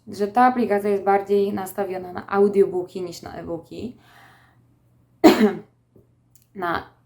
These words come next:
e-booki niż audiobooki. Więc no, mm, dla mnie na przykład, które e-, e-booków nie czyta,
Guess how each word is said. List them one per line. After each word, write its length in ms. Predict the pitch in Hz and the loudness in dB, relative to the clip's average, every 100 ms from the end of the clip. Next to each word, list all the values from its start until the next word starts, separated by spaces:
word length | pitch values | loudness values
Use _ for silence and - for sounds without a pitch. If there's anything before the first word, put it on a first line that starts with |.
| - | 4
e-booki 480 | 220 190 185 - 170 | 4 4 -2 -4 -8
niż 180 | 165 - | -8 -6
audiobooki. 720 | 190 160 156 151 - 233 247 - - - - - | -6 -4 -4 -6 -6 -6 -6 -12 -20 -20 -20 -6
Więc 480 | 208 240 247 247 247 | 2 6 6 4 2
no, 460 | 233 233 233 233 240 240 | 2 4 4 0 -4 -8
mm, 500 | 220 214 214 208 - | -4 -2 -2 -4 -4
dla 160 | 214 240 | 2 2
mnie 140 | 269 | 2
na 100 | 247 | 2
przykład, 280 | 240 - 240 | 0 -2 -8
które 280 | - 240 233 | -8 -2 0
e-, 280 | - 226 - | 0 -2 0
e-booków 460 | 208 220 240 240 | -2 -2 -4 -2
nie 160 | 214 202 | -2 -2
czyta, 480 | 302 320 208 190 | -4 -4 -2 -2